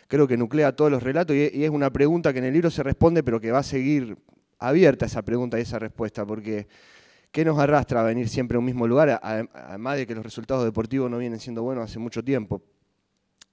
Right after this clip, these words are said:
Y en realidad creo que la vida, todos por ahí tenemos ganas de prender fuego a un banco, un supermercado, de bajarnos del colectivo, ir a caminar por ahí y dejar de lado las obligaciones. Creo que lo que nos arrastra a un mismo lugar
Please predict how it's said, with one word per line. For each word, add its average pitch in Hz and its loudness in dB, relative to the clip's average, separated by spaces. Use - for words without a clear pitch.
Y 120 -2
en 131 -2
realidad 139 2
creo 175 -2
que 143 -6
la 139 -2
vida, 160 -4
todos 151 -2
por 123 -4
ahí 123 -6
tenemos 123 -6
ganas 123 -4
de 110 -6
prender 117 -6
fuego 127 -4
a 120 -2
un 113 -4
banco, 120 0
un 120 -6
supermercado, 110 -2
de 110 -4
bajarnos 123 -6
del 117 -6
colectivo, 120 -2
ir 127 0
a 120 0
caminar 123 -4
por 127 -4
ahí 139 0
y - 0
dejar 131 -6
de 123 -4
lado 123 0
las 113 -4
obligaciones. 113 -4
Creo 147 4
que 123 2
lo 123 -4
que 127 -2
nos 131 0
arrastra 160 4
a - 4
un 160 0
mismo 165 0
lugar 170 6